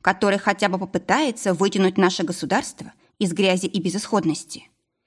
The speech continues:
Я не позволю министрам и придворным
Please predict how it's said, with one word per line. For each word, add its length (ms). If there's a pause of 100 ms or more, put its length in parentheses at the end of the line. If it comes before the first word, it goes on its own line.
(180)
Я 180
не 120
позволю 460
министрам 500
и 120
придворным 600